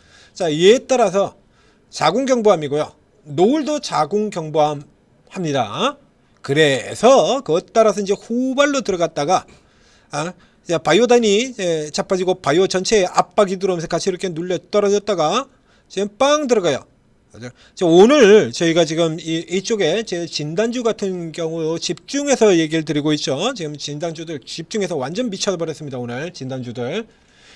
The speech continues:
그러니까 바이오주들 같은 경우가, 야, 펩토론이 날라 들어가면 비만주들 같이 미쳐버리죠. 지금은 그런 케이스예요. 똑같아요. 앞에도 계속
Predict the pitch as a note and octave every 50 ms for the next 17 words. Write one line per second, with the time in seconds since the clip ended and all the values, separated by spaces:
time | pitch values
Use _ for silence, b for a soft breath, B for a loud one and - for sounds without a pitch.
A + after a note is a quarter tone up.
0 | b b b C3 C3+ C3+ - - C#3 D#3+ F#3 F#3+ F3 F#3 E3+ F#3 D#3+ D#3+ D#3+ D#3
1 | - E3 D#3 D#3 E3+ E3+ E3+ E3+ F3+ D#3 D#3 F#3 A#3 A#3+ b b b b b b
2 | - - - - - - G#3+ - - B3 A#3 A3+ G#3+ G3+ F#3+ F3 E3 D#3+ E3+ E3+
3 | D#3 D3+ D#3 D#3 D#3+ D#3+ D#3+ E3 E3 - - C3 D3 E3+ E3 D#3+ D#3 E3+ D#3 -
4 | B2+ - F3 D#3+ D#3 C#3+ - D#3+ D#3 D3 D3 D3 G#3 A#3+ - b b b b _
5 | - A3 A3+ G#3+ - A3 B3 B3 - A#3+ G3+ - F3 C#3+ - A3+ A#3 - A#3+ -
6 | G3+ C#3+ - - _ _ _ _ _ _ _ D#3 E3 - G#3+ G#3 G#3+ - - E3+
7 | D#3+ G3+ G3+